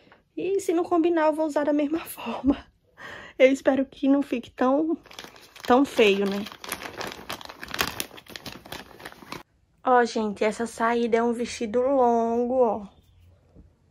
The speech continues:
Tem esse babadinho também. E ele é todo aberto na frente, gente.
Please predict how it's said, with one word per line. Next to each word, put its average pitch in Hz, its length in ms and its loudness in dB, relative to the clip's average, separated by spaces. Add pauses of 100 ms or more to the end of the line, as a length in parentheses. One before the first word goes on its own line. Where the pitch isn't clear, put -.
(120)
Tem 226 160 0
esse 220 160 0
babadinho 226 640 6
também. 254 800 0 (760)
E 220 120 -2
ele 247 160 6
é 247 40 4
todo 247 300 6
aberto 254 460 4
na 233 160 2
frente, 208 500 -4
gente. 185 420 -6